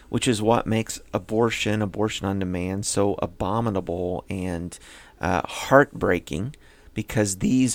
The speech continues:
are, uh, other sons and daughters of Adam and Eve dying. I mean, it, it, it's terrible.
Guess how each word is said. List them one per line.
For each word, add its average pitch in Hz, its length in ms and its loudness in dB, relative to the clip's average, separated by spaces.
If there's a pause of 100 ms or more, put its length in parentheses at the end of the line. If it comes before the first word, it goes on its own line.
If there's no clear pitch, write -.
(120)
are, 110 500 4 (460)
uh, 101 320 4
other 117 260 8
sons 117 420 4
and 104 140 0
daughters 101 500 4
of 98 120 0
Adam 104 340 4
and 101 180 -4
Eve 107 520 -2 (840)
dying. 110 680 8
I 113 100 6
mean, 123 160 6
it, 120 100 4
it, 113 500 4
it's - 180 0
terrible. 135 560 0